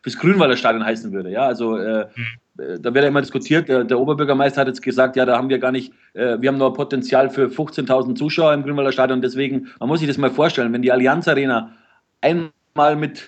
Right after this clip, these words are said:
Speaker 1: sagen wir mal, mit, äh, sechzigtausend Zuschauern, äh, voll ist, ja, in Anführungszeichen, dann musst du viermal das Grünwalder Stadion voll haben. Und, und das ist eine ganz einfache Rechnung aus meiner Zeit, aus meiner Sicht.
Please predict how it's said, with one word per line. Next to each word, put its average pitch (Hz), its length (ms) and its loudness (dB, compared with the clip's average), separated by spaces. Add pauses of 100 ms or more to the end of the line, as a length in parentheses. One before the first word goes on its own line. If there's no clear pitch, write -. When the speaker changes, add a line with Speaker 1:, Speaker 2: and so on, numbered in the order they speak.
(140)
Speaker 1:
sagen 143 160 -6
wir 143 60 -4
mal, 139 100 -2
mit, 135 300 -4 (420)
äh, 110 320 -6 (300)
sechzigtausend 156 520 0
Zuschauern, 139 540 2
äh, 104 280 -4
voll 180 280 4
ist, 123 200 2
ja, 113 100 2
in 120 120 -2
Anführungszeichen, 131 840 -4 (140)
dann 135 160 -2
musst 165 180 0
du 165 60 0
viermal 180 760 2
das 135 140 -10
Grünwalder 165 500 -2
Stadion 156 300 0
voll 110 160 -2
haben. 98 220 -2
Und, 113 180 -6
und 123 220 -10
das 123 140 -6
ist 147 100 -4
eine 143 100 0
ganz 147 160 2
einfache 143 300 2
Rechnung 147 260 0
aus 101 140 -2
meiner 101 200 -6
Zeit, 92 320 -4
aus 113 160 -4
meiner 101 220 -4
Sicht. 92 260 -10